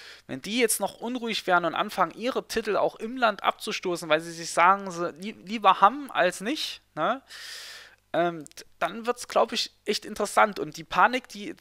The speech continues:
die, die war dort noch nicht, weil die das noch nicht, das war für die noch nicht greifbar, das war für die noch zu weit weg. Aber jetzt kommt's da auch hin, so wie es letzte Woche für uns nach Europa kam. Und jetzt gucken Sie an,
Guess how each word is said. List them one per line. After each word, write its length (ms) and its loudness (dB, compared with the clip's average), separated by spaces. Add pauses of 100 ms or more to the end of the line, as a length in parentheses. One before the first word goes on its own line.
(120)
die, 140 -14
die 200 -6
war 160 10
dort 220 0
noch 120 -8
nicht, 220 -8
weil 100 6
die 80 -8
das 180 -2
noch 120 -2
nicht, 300 -10
das 180 -6
war 100 8
für 120 -6
die 120 -14
noch 140 -4
nicht 140 -8
greifbar, 340 4
das 100 -12
war 80 -6
für 120 -14
die 120 -12
noch 140 -6
zu 120 -10
weit 200 2
weg. 160 0
Aber 160 4
jetzt 260 0
kommt's 340 -2
da 140 4
auch 220 4
hin, 160 -2
so 260 -2
wie 60 -10
es 100 -14
letzte 320 -4
Woche 280 -4
für 180 -4
uns 460 -6
nach 160 2
Europa 380 4
kam. 300 -6
Und 80 -8
jetzt 140 -6
gucken 220 -14
Sie 120 -2
an, 160 2